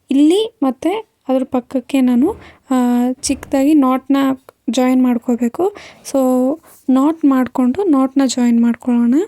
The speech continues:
So, ಇದು ಬ್ಯಾಕ್ ಸೈಡಿಂದು.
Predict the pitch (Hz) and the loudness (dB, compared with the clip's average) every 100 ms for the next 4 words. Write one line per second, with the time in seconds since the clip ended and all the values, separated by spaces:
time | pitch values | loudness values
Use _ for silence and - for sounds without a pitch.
0 | _ _ _ _ _ _ _ _ _ _ | _ _ _ _ _ _ _ _ _ _
1 | _ _ _ _ _ _ _ _ _ _ | _ _ _ _ _ _ _ _ _ _
2 | _ _ _ _ _ _ _ _ _ _ | _ _ _ _ _ _ _ _ _ _
3 | _ _ _ _ _ - 320 294 285 240 | _ _ _ _ _ -4 -2 0 -2 -2
4 | 254 - 277 247 233 226 254 392 | -4 -4 -2 0 2 2 0 -2